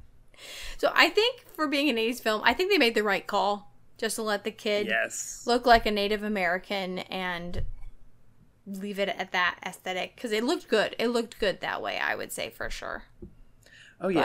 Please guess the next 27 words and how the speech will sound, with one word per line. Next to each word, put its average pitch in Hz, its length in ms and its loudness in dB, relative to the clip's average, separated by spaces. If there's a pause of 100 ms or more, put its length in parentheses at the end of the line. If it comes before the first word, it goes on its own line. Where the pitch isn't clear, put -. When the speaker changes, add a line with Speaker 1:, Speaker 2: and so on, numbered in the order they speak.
Speaker 1:
But 147 80 2
Speaker 2:
I 156 40 0
love, 135 840 4 (920)
I 156 80 -2
love 139 520 2
the 135 460 0 (180)
Native 139 380 4
American 127 400 -2
influences 123 960 -6 (520)
for 208 60 -8
Speaker 1:
Mm-hmm. 202 440 -2
Speaker 2:
Atreyu 123 240 4
and 117 100 -4
his 113 140 -10
tribe. - 460 -2 (920)
Like, 123 400 2
Speaker 1:
That's 453 160 4
cool. 220 600 -2 (1400)
Speaker 2:
you'll 196 300 4
notice 202 440 4
that 165 160 4
in 160 100 4
a 147 60 4
lot 147 380 6
of 180 200 2
nineties 127 680 2
media, 123 600 -2